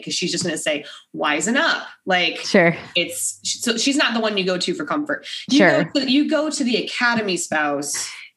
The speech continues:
Speaker 2: <laughs>
Speaker 1: who they're, they're college sweethearts or, like,
Speaker 2: Mm-hmm.
Speaker 1: high school to college, or they met, like, as he was, like, getting his training somewhere.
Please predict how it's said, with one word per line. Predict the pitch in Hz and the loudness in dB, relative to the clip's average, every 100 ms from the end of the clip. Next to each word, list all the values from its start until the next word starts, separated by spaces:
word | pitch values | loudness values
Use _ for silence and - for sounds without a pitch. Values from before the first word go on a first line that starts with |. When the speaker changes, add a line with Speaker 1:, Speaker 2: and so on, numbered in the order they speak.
| - | 4
Speaker 2:
<laughs> | 339 349 269 269 - _ _ - | 4 4 2 2 -4 _ _ -6
Speaker 1:
who | - 226 208 202 196 190 190 - _ _ _ | 0 2 2 0 0 0 -4 -10 _ _ _
they're, | 202 226 247 247 233 | 2 2 2 0 -2
they're | 220 214 | 0 -2
college | - 240 311 214 | 0 0 0 -2
sweethearts | - - 151 147 143 139 - - | -2 -2 -2 -2 -2 -2 -6 -6
or, | 170 165 | -2 2
like, | 208 | 4
Speaker 2:
Mm-hmm. | 185 | 6
Speaker 1:
high | 185 | 4
school | 185 - | 0 -4
to | 180 | -2
college, | - 175 165 165 - | 0 0 0 -2 -4
or | 165 156 | -2 -2
they | 165 165 | -2 0
met, | 165 165 - | 0 0 -2
like, | 160 147 - | -4 -2 0
as | 165 160 156 | 0 0 -2
he | 196 165 | -2 -2
was, | 160 | -2
like, | 156 147 | -4 -2
getting | 175 165 | -2 -2
his | 170 - | -4 -4
training | - 170 160 | -2 -2 -2
somewhere. | 156 165 160 160 156 151 | -2 -4 -2 -2 -2 -4